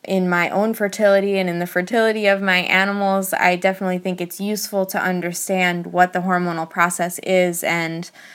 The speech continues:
to understand it not in a way that, you know,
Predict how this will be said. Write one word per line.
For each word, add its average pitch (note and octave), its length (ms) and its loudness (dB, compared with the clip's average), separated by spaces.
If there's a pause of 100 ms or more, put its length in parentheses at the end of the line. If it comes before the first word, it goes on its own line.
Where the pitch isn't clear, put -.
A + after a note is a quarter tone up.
(220)
to G3+ 120 0
understand F#3 640 2
it F#3 120 -2
not G3 200 6
in F#3+ 100 0
a F3+ 60 0
way F3 460 2
that, E3 400 2 (140)
you F#3+ 200 -6
know, E3 240 -6